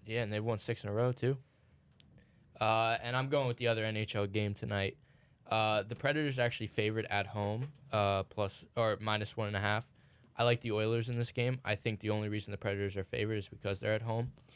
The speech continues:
I like the moves that the Oilers made at the trade deadline. Uh, they got some wingers. They got Tyler Ennis, uh, Andreas Athanasiou, uh,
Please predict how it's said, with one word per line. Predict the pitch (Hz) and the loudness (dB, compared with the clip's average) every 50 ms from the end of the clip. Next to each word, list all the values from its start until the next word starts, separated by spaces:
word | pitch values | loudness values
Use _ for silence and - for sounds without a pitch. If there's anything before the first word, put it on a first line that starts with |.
| - - - - - - - - | -20 -20 -20 -20 -20 -20 -6 0
I | 120 117 | 0 2
like | 117 120 123 127 131 131 - | 4 6 6 6 4 2 -2
the | 131 127 | 0 0
moves | 123 120 120 123 131 131 123 - | 2 4 4 4 4 2 0 0
that | 110 110 - | 0 0 0
the | - | 2
Oilers | 104 110 110 110 113 110 - 113 | 0 2 2 2 0 0 0 0
made | 104 101 | 0 0
at | 101 - | 0 -2
the | 95 | -6
trade | 92 - 107 104 104 | -4 0 0 0 2
deadline. | 110 107 107 123 120 120 123 127 139 156 - - _ | 2 0 2 2 0 2 2 0 -2 -4 -12 -6 _
Uh, | 104 101 98 98 | 2 2 2 2
they | 98 101 | 0 2
got | - 104 104 | 0 0 0
some | - - 113 104 | 0 -2 -4 -2
wingers. | 101 107 107 110 117 117 - | 0 -2 0 0 -2 -2 -2
They | - 110 | 0 2
got | 104 90 - | 2 0 0
Tyler | - - 104 101 101 95 - | 0 0 2 2 2 0 0
Ennis, | 104 117 131 135 131 131 - - - - - - - - - - - _ - - | 0 0 2 2 0 -2 -4 -10 -16 -20 -20 -20 -20 -20 -20 -20 -20 _ -2 2
uh, | 117 113 107 107 87 - - - - | 4 4 6 4 2 0 -4 -10 -6
Andreas | 117 110 117 117 104 117 113 113 113 104 - - | -2 -2 0 0 2 2 2 2 2 0 0 0
Athanasiou, | 107 101 98 - 104 95 98 - - - 160 160 156 147 147 143 143 139 - - _ - - - - _ _ _ - - | 0 0 0 -2 -8 -6 -6 -4 -2 0 2 2 2 2 2 2 0 -2 -6 -20 _ -20 -20 -20 -20 _ _ _ -6 0
uh, | - 117 113 113 113 | 2 4 4 4 4